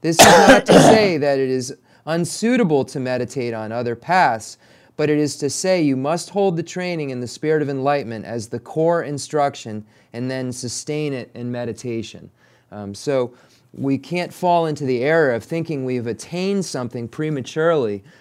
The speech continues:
because in order to have attained the mind that aspires to enlightenment,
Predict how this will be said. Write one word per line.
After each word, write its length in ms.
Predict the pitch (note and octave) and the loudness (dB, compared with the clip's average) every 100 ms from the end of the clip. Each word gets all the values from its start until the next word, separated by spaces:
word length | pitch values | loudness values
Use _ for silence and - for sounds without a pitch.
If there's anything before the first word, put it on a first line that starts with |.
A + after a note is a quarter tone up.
| _ | _
because 320 | C3+ C3 C#3+ | -8 -2 -2
in 120 | C3+ B2+ | -2 -4
order 360 | D#3+ F#3 G#3 | 0 4 6
to 240 | G#3 G#3 F#3+ | 4 2 0
have 160 | D#3 | 0
attained 760 | C#3 C#3+ - F3 G3 E3 A#2+ A2 _ _ _ | -2 -4 -6 -4 -2 -2 -6 -10 _ _ _
the 100 | - | -8
mind 400 | C3+ C#3 D#3 E3 | -4 -2 0 0
that 100 | D3 | 0
aspires 580 | C#3 - - D3+ D#3 C#3+ | -2 -4 0 2 2 -2
to 140 | - C#3 | -6 -8
enlightenment, 680 | B2 A#2+ C#3+ F2 G2+ F#2+ | -4 -2 -2 -4 -10 -14